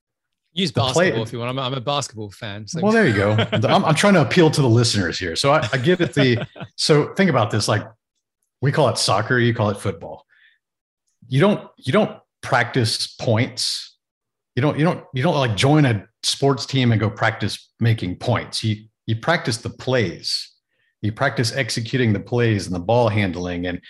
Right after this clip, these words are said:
Speaker 2: really rehearsing these things over and over and over till you can't even fail anymore. Like, you're so proficient at the plays that when you execute those properly,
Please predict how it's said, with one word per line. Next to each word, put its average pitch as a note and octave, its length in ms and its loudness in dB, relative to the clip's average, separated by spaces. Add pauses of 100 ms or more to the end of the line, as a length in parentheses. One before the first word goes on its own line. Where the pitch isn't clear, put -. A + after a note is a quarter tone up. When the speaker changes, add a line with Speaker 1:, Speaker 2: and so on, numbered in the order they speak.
(300)
Speaker 2:
really D3+ 240 4
rehearsing A#2+ 640 2
these G#2 160 0
things G2+ 220 -2
over D#3 280 0
and B2+ 80 2
over B2 200 2
and A#2+ 80 4
over G#2 160 0
till B2 180 -4
you G2+ 100 0
can't B2 220 -2
even F2 160 -2
fail A#2 380 -4
anymore. E2+ 340 -10
Like, F2+ 160 -10
you're G#2 60 -8
so D3+ 280 0
proficient A2+ 520 -2
at F#2+ 100 -2
the E2+ 100 -10
plays A#2+ 640 0 (340)
that A2+ 440 0 (140)
when A#2 140 4
you B2 100 4
execute B2+ 460 -2
those A2+ 160 2
properly, C3 760 2